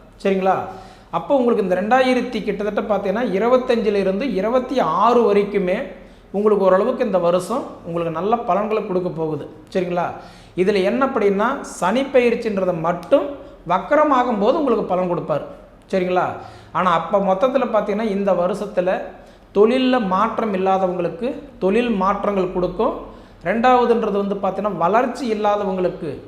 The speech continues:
கண்டிப்பா வளர்ச்சி இருக்கும். மெயினா மேசராசியில பிறந்தவங்களுக்கு நான் முன்னே சொன்ன மாதிரி சுப விரயம் பண்ணிக்கோங்க. நிறைய பேர் சொல்லுவாங்க, "சனி பகவான் கெட்டதை மட்டும்தான் பண்ணுவாருன்னு." ஆனா,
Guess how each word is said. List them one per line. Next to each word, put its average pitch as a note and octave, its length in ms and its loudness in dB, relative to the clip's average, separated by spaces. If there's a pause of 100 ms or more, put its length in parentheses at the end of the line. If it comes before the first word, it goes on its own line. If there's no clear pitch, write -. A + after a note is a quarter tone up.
(140)
கண்டிப்பா G3+ 380 0
வளர்ச்சி F#3+ 460 0
இருக்கும். F#3 420 0 (540)
மெயினா A3 360 0
மேசராசியில A3+ 640 0
பிறந்தவங்களுக்கு F#3 720 -2
நான் F3+ 140 -4
முன்னே F#3+ 240 -2
சொன்ன G#3 240 -4
மாதிரி F#3 300 -2
சுப G#3+ 260 4
விரயம் A#3+ 380 4
பண்ணிக்கோங்க. F#3+ 400 -2
நிறைய F#3 320 0
பேர் B3+ 180 2
சொல்லுவாங்க, A3+ 360 -4
"சனி F3+ 280 -6
பகவான் A3+ 420 -2
கெட்டதை A3+ 360 0
மட்டும்தான் A3 500 0
பண்ணுவாருன்னு." F3+ 580 0
ஆனா, E3+ 420 -2